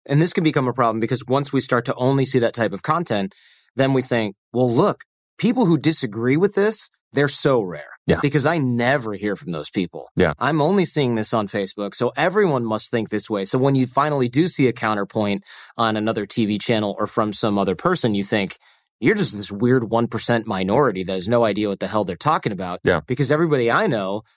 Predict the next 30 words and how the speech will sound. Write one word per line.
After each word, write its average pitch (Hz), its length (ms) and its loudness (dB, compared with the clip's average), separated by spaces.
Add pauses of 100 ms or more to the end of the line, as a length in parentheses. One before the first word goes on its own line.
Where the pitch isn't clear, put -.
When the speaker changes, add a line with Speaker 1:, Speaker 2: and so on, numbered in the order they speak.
(120)
Speaker 1:
thinks 135 340 0
about 123 240 2
it 131 80 -2
like 139 200 0
this. 208 320 0
Speaker 2:
Mm-hmm. 101 200 4 (300)
Speaker 1:
And 127 100 0
that's 131 200 0
because 131 300 -2
Facebook 113 420 -2
is 107 80 -4
showing 160 340 2
you 101 300 0 (220)
the 110 100 2
illusion 113 360 2
of 110 100 0
the 113 60 2
majority, 107 540 2 (300)
Speaker 2:
Sure. 123 80 6
Speaker 1:
where 117 260 2 (160)
you 170 220 2
could 175 160 0
be 143 120 4
in 131 80 2
the 120 60 2
one 123 160 2
percent 123 320 -2
minority, 110 480 2
but 104 160 -2
if 104 80 -4